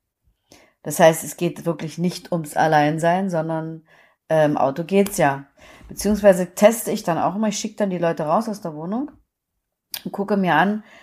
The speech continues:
was machen denn die Hunde, weil ich bin ja anwesend, wenn der Mensch weggeht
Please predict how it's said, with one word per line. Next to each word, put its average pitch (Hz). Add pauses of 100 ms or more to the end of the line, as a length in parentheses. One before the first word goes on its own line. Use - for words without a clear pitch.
(180)
was 165
machen 214
denn 180
die 165
Hunde, 202
weil 185
ich -
bin 196
ja 175
anwesend, 196
wenn 175
der 165
Mensch 165
weggeht 226